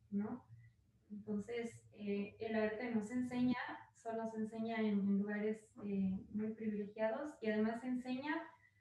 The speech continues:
pensando en un producto establecido, donde hay estas reglas que seguir, etcétera. Em,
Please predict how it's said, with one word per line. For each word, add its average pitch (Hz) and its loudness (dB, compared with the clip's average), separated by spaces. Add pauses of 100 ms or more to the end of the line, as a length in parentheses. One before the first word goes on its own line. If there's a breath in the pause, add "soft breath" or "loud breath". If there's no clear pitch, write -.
(160 loud breath)
pensando 247 2
en 233 2
un 226 0
producto 226 -4
establecido, 294 0 (640 soft breath)
donde 208 2
hay 196 4
estas 214 -2
reglas 294 -2
que 254 -12
seguir, 254 -4
etcétera. 214 -6 (140)
Em, 202 2